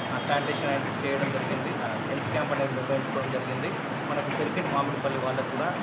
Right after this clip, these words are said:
మేము షెడ్యూల్ ప్రకారం వాళ్ళకు కూడా హెల్త్ క్యాంప్ అనేది కండక్ట్ చేస్తాము. కాబట్టి, ఆ, వాళ్ళని కూడా ఈ సందర్భాన్ని పురస్కరించుకొని వచ్చిన మెడికల్ ఆఫీసర్ గారికి, సిబ్బందికి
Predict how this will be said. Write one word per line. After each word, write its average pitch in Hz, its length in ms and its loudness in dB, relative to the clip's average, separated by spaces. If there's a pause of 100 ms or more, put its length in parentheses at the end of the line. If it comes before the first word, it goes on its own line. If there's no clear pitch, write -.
మేము 135 220 -2
షెడ్యూల్ 139 300 -2
ప్రకారం 135 420 2
వాళ్ళకు 123 260 2
కూడా 135 320 4 (260)
హెల్త్ 139 240 0
క్యాంప్ 139 220 2
అనేది 135 200 2
కండక్ట్ - 460 -2
చేస్తాము. - 420 0 (560)
కాబట్టి, 131 560 2 (100)
ఆ, 123 240 2
వాళ్ళని 135 260 2
కూడా 139 200 2
ఈ 135 240 2
సందర్భాన్ని 139 500 2
పురస్కరించుకొని 123 640 -2
వచ్చిన 131 500 0 (400)
మెడికల్ 139 240 2
ఆఫీసర్ 135 320 2
గారికి, 123 340 0
సిబ్బందికి - 840 0